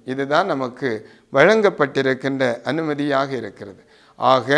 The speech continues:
நம்முடைய மரபில் இருந்த ஆரத்தி, அஞ்சலியை திரு வழிபாட்டிற்குள் சேர்க்க அனுமதி வழங்கியதோடு,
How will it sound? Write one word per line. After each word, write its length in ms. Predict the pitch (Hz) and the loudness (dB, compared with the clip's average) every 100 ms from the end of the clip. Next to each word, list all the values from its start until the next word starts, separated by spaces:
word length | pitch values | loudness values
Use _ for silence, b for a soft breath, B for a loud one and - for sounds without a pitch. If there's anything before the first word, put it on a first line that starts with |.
| 160 165 b b | 2 0 b b
நம்முடைய 560 | - 160 226 240 262 254 | 2 4 6 8 8 8
மரபில் 400 | 240 240 240 226 | 10 8 8 8
இருந்த 300 | 208 202 180 | 6 8 8
ஆரத்தி, 500 | 180 220 226 226 226 202 | 10 10 8 6 0 2
அஞ்சலியை 640 | 165 190 208 160 135 147 202 - - _ _ _ _ _ | 2 4 4 4 0 0 -2 -8 -20 _ _ _ _ _
திரு 200 | 233 269 | 4 6
வழிபாட்டிற்குள் 880 | 226 233 247 247 247 233 226 220 190 | 8 8 8 6 8 2 4 2 0
சேர்க்க 500 | - 190 220 220 196 147 131 - _ | 2 4 4 4 2 2 0 -8 _
அனுமதி 480 | - 165 240 240 220 | 0 2 4 4 4
வழங்கியதோடு, 680 | 180 156 143 139 123 127 | 4 2 0 -2 -2 -2